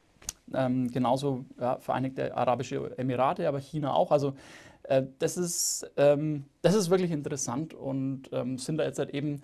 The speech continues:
haben den, einen Rücksetzer vom Hoch genutzt, um da die erste Position, ähm, äh, ja, mit aufzunehmen. Genau. Ja, Sie, Sie schreiben es auch in den Chat hinein, sicherlich, klar, hohe,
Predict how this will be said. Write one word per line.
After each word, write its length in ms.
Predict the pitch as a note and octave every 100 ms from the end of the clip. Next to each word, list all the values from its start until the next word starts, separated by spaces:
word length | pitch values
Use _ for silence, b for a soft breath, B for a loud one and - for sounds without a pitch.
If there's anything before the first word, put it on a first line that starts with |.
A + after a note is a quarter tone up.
| b
haben 200 | - D3+
den, 420 | C#3+ D3 - - -
einen 140 | C#3+ C3
Rücksetzer 480 | G3+ - - F#3
vom 220 | D#3 D#3 C3
Hoch 260 | E3+ E3+
genutzt, 580 | D3+ C3+ E3 G#3+ - - B B B B -
um 380 | F3 G3 F#3 F#3
da 220 | C3 C#3+
die 160 | C#3+
erste 340 | - C3 - C#3
Position, 920 | - C3 C3+ C3+ - B2+ C3+ C3+ C3+ b b -
ähm, 540 | C3+ B2+ B2 B2+ B2 - _ _ -
äh, 60 | - - - -
ja, 160 | C#3+ - - -
mit 220 | C#3 F3
aufzunehmen. 640 | - - - A2 G2+ - - _
Genau. 300 | F#3 C#3 - B B B B B B B _ _ _ _ -
Ja, 320 | F#3 F3+ F#2+
Sie, 200 | - B3+
Sie 160 | - F#3
schreiben 240 | E3+ A#3
es 60 | A#3
auch 120 | F#3+
in 60 |
den 120 | F3+ E3+
Chat 180 | F#3
hinein, 360 | F3+ D3+ B2+ A3+
sicherlich, 520 | - F#3+ G#3 A#3 A#3+
klar, 360 | - C#3+ G#3 G3+
hohe, 280 | F3 F3+